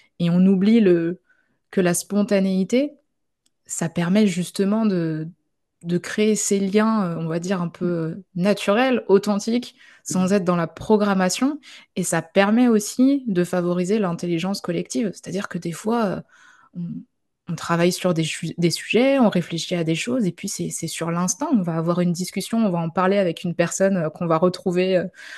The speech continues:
Speaker 1: euh, il y a des petits grou-, un
Speaker 2: Mm.
Speaker 1: petit groupe, euh, de space workers en train de discuter. On va aller les rejoindre, parler du sujet en question,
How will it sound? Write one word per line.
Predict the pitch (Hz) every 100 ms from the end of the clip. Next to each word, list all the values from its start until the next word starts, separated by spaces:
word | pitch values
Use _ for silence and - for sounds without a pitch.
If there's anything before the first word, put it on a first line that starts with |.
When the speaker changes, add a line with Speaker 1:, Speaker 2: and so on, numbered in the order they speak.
| - -
Speaker 1:
euh, | 160 147 151
il | 160
y | 170
a | 160 -
des | 180
petits | - 185
grou-, | 190 190
un | 185
Speaker 2:
Mm. |
Speaker 1:
petit | 175 208
groupe, | 190 196 196
euh, | 165
de | 165
space | - 185 -
workers | 175 180 185
en | 175
train | - 165
de |
discuter. | 170 170 - 170 247 269 _ _ _
On | 170
va | 175
aller | 165
les | 160
rejoindre, | 160 196 262 254 - - _ _ -
parler | 185 190
du | 175
sujet | 170 - 165
en | 165
question, | 156 160 - 247